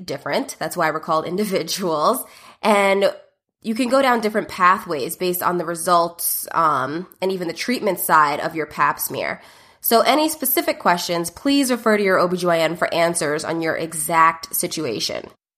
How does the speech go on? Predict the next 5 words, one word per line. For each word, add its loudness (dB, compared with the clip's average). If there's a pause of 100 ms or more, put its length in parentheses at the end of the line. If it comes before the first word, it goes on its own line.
(720)
Okay, 0 (720)
so 4
a 2
pap 2
is -4